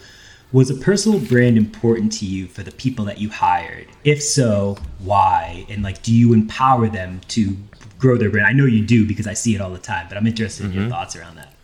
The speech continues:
Speaker 2: It's all intertwined, right? Company brand, my brand was the way to get it out because LinkedIn just works better through a pers-, through a human, right? If it was Facebook in two thousand twelve, I would have gone out under the brand.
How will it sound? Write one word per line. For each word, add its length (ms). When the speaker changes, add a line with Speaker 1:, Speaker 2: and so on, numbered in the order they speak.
Speaker 2:
It's 160
all 220
intertwined, 540
right? 280
Company 340
brand, 640
my 260
brand 360
was 120
the 80
way 220
to 160
get 200
it 100
out 220
because 280
LinkedIn 600
just 180
works 300
better 320
through 180
a 60
pers-, 340
through 520
a 20
human, 440
right? 300
If 140
it 60
was 200
Facebook 460
in 80
two 120
thousand 300
twelve, 240
I 60
would 160
have 100
gone 220
out 180
under 220
the 80
brand. 560